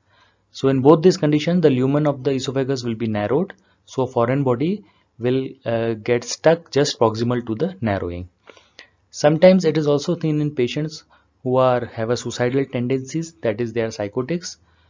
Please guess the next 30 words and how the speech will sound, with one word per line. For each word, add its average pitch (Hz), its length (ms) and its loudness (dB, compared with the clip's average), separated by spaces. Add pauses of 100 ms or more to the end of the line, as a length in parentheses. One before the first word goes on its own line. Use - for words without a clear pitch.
(300)
uh, 113 240 -4
so 117 220 0
they 117 160 0
can 135 180 0
also 127 240 2
ingest 127 380 0
something 127 400 -4
and 123 220 -4
which 107 200 -8
can 113 140 -4
get 110 180 -2
stuck - 320 -6
in 104 100 -4
their 143 280 -4 (400)
upper 113 200 2
G 98 220 -2
I 87 120 -4
T. 90 220 -12 (360)
So - 180 0
this 131 260 0
is 139 120 -2
the 185 200 2
etiology 151 480 6
of 139 220 -2
foreign 120 380 0
body 107 240 -2
of 101 180 -6
the 190 220 0 (340)
food 160 340 4
passage. 92 520 -6